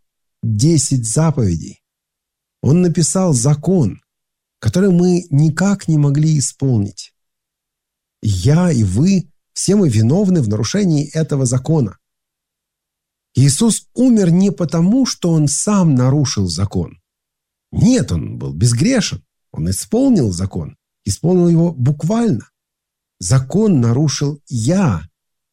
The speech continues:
а не он. Я грешник, и вы грешник, потому что все согрешили и лишены славы Божией. Читаем мы в послании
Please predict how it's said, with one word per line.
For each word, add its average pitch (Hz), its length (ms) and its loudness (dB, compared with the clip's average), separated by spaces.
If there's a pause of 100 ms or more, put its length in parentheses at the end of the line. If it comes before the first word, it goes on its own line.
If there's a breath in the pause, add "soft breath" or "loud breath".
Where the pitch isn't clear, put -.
(220)
а 101 100 -2
не 98 140 2
он. 80 260 -8 (720)
Я 170 380 0
грешник, 110 760 -2
и 113 240 -4
вы 214 200 2
грешник, 147 600 -2 (500)
потому 156 240 2
что 143 140 0
все 170 260 0
согрешили 143 720 -2 (580)
и 160 80 4
лишены 92 420 2
славы 123 320 0
Божией. 151 400 0 (360)
Читаем 104 340 0
мы 120 280 0
в - 120 -14
послании 101 640 -2